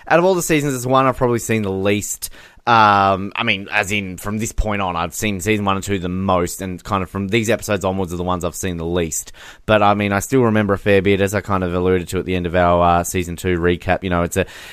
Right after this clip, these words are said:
it's an interesting season. Um, I, I think this is a more of a hit and miss season in terms of, uh, the episodes as compared to the first two, which are mainly hits. Um, so I think we're gonna have a lot more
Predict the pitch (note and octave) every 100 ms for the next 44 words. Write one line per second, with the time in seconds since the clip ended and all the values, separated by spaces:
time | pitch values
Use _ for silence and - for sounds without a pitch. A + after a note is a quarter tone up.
0 | - - - D3+ D3 D3 B2+ - A2 -
1 | G2+ G2 F#2+ F#2+ F#2+ F#2 F#2+ F#2+ F#2 F#2+
2 | G2 C2 A2 A2+ G#2+ A2 A2 A#2+ A#2+ G#2
3 | G#2 G2+ G2 F2+ F#2 A2+ G2 F#2+ F#2+ -
4 | F#2+ F#2 F#2 F#2 F2+ - F#2 F2+ F2+ D#2+
5 | - - - F#2+ F2+ F2 E2 F#2+ F#2 F#2
6 | F#2 F2+ E2+ E2 F#2 F#2 F#2 E2 E2+ F#2
7 | E2+ - F#2 F2 E2 - - F#2 F#2 F#2
8 | F2 E2+ - F2 - - - - F2 F2
9 | E2+ E2+ F2+ E2 G2 F2+ F2+ G#2+ F#2+ F#2
10 | F2 F2 F2+ F#2 G2 F#2 F#2